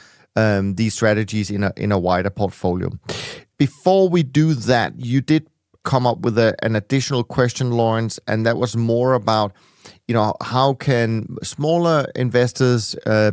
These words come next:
benefit from, um, you know, having an allocation to C T As,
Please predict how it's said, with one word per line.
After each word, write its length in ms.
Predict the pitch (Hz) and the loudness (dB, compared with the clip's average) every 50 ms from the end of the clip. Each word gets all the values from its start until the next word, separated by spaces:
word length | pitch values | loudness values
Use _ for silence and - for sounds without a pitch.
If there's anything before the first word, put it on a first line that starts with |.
| - - | 2 2
benefit 500 | 123 120 123 127 123 - - 123 113 - | 2 2 2 0 -2 0 0 -2 -2 -2
from, 640 | - - - 120 113 110 107 107 107 107 104 - - - | -6 -2 0 2 2 2 2 0 -2 -4 -4 -6 -6 -4
um, 520 | 101 107 107 104 104 104 104 104 104 101 95 | 0 0 2 2 2 0 0 -2 -2 -4 -4
you 80 | - 104 | -4 -4
know, 80 | 107 104 | -2 0
having 280 | 110 101 - 113 107 107 | 0 0 0 -2 -2 -2
an 40 | |
allocation 720 | 101 92 98 101 - - 120 113 104 - - 117 104 107 101 | -2 -2 -4 -4 -2 -2 -2 -2 -2 -4 -4 -4 -4 -4 -4
to 320 | - - 113 98 101 95 - - - - - _ _ _ _ _ - | -4 -4 -2 -2 -2 -4 -6 -10 -20 -20 -20 _ _ _ _ _ -12
C 240 | - - 143 135 | -6 -2 -2 -2
T 540 | 123 - - 139 131 131 131 131 131 131 135 | 0 0 2 2 4 4 6 4 4 4 2
As, 300 | 135 120 - - - - | 0 -2 -4 -8 -10 -10